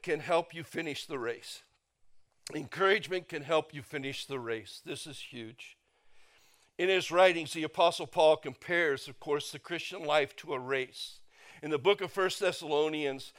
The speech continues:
Paul's trying to encourage people, believers who are going through a really, really tough time of persecution. I think it's impossible to under-, for us to understand what that was. That literally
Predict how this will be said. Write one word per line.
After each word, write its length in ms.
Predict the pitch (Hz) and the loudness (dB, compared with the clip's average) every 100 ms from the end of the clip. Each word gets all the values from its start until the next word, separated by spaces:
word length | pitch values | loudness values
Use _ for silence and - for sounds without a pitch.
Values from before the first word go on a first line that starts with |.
| - - _ | -20 -20 _
Paul's 380 | - 180 170 - | 4 8 8 4
trying 380 | - 185 165 143 | 0 2 2 0
to 100 | 143 | -4
encourage 680 | 120 - 185 185 165 - - | -4 -6 -2 -2 -2 -6 -10
people, 560 | 160 160 156 143 117 - - _ - - 123 | -10 -8 -2 -2 -2 -10 -20 _ -20 -16 -6
believers 680 | 151 156 185 196 156 135 - | -4 -2 -4 -4 -4 -4 -4
who 120 | 160 | -4
are 100 | 156 | -4
going 300 | 156 156 151 | 0 0 0
through 220 | - 156 | -2 -4
a 120 | 143 | -4
really, 460 | 143 170 185 196 196 | -4 -4 -2 0 -2
really 320 | 185 175 160 | -2 -2 -4
tough 340 | - 180 160 - | -4 -2 -2 -2
time 320 | 175 156 143 | -2 0 -2
of 120 | - | -6
persecution. 840 | 156 143 147 - 151 139 - 127 - - - - - - | -6 -6 -8 -12 -10 -8 -8 -12 -18 -20 -20 -20 -12 0
I 140 | 175 | 2
think 240 | 214 254 247 | 4 2 0
it's 180 | - | -2
impossible 720 | 202 165 - 180 180 180 151 143 | -2 -2 2 4 4 2 -2 0
to 180 | 143 170 | 0 0
under-, 220 | 147 147 - | -2 -6 -10
for 200 | - 156 - | -4 -2 6
us 240 | 180 180 - | 6 6 -4
to 140 | 160 | -4
understand 560 | 160 147 - 156 135 131 | -4 -4 -8 -4 -4 -2
what 180 | 127 | -2
that 200 | 139 113 | 0 -2
was. 460 | 117 110 104 - - _ _ _ _ _ - - 170 | 0 -4 -4 -10 -18 _ _ _ _ _ -20 -8 0
That 200 | 170 165 | 0 2
literally 420 | 185 202 208 | 4 4 2